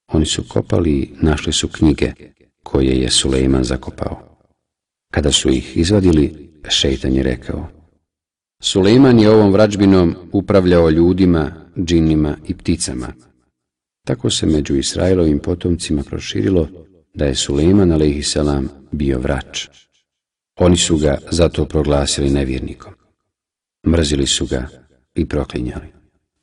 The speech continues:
Tako je ostalo da ga neuki ljudi proklinju, pa je Allah uzvišeni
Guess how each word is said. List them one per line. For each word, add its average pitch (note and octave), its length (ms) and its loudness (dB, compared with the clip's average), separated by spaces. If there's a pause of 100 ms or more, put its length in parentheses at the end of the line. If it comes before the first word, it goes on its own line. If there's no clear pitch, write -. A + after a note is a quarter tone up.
(380)
Tako D3+ 240 2
je F2+ 80 6
ostalo G2 640 2 (220)
da - 160 -2
ga C2 100 -4
neuki D#2 420 0
ljudi C#2+ 340 -2
proklinju, D#2+ 640 -2 (600)
pa C2+ 120 -2
je B1+ 340 -6
Allah E2+ 400 0 (240)
uzvišeni C2+ 920 -4